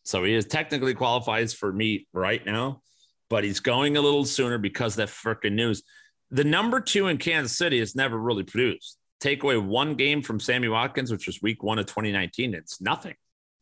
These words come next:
The second receiver doesn't really produce, but he's just like at running back position. Hardman has some standalone ability. I wouldn't start Mecole Hardman.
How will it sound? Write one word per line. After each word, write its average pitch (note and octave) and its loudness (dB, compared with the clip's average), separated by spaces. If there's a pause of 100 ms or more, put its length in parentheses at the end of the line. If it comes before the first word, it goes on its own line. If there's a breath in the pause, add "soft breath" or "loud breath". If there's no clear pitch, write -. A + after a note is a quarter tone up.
(840)
The G2+ -4
second E3 0 (280)
receiver C#3 0
doesn't C3 -2
really G#2+ 2
produce, F#2 -4 (640 loud breath)
but C#3 -2 (400)
he's C#3 0
just - 0
like F3+ 0
at D#3+ -2
running C3+ 0
back G#2 0
position. F#2 -2 (1120)
Hardman D#3 2 (100)
has F3+ 0
some F3+ -2
standalone A#2 0
ability. C#2+ -6 (160)
I F3+ 2
wouldn't F3+ 0
start - 0
Mecole G2+ 0
Hardman. - -8